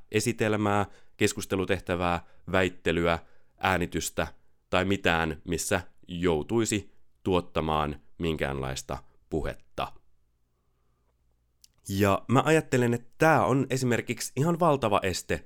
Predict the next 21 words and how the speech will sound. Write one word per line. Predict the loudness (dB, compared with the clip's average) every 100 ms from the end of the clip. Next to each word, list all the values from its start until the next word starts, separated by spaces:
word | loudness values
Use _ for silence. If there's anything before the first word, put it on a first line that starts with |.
| -12 _ _ _
kielen | 0 2 0 -2
oppimiselle. | -6 -8 -10 -8 -6 -6 -8 -10 -14 _ _ _ _ _ _ _ _ _
Ja | 2 4 4 2 2
lukiossa | 2 6 6 4 2
se | 0
on | 0
ehkä | 0 0
vähän | 0 2
liian | 2 4
myöhäistä. | 6 4 0 -6
Siinä | -2 0 2
vaiheessa | 2 0 0 2
ei | 2
ehkä | 0 -4
enää | -2 0 -2
pystytäkään | -4 -8 -6 -6 -2 -2 -4 -10 -8
tähän | -6 -6
asiaan | -6 -6 -6
niin | -6 -8 -10 _ -14 -8
paljon | -6 -2
vaikuttamaankaan. | -2 -2 -4 -2 0 0 2 2 2 -2